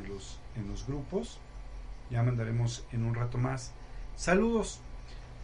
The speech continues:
Oye, entonces, esa es una vertiente. ¿Tienes otra, eh,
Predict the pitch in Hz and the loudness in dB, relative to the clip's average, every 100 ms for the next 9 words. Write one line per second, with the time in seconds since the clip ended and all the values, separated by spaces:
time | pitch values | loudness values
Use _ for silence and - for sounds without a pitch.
0 | - 190 196 202 196 208 208 190 196 226 | 8 12 12 12 8 6 6 6 6 6
1 | 220 220 196 131 - 151 139 - 123 190 | 4 4 6 4 2 2 2 2 2 2
2 | 185 190 190 175 135 120 - 127 110 107 | 2 2 4 4 6 4 4 2 2 2
3 | 107 | 0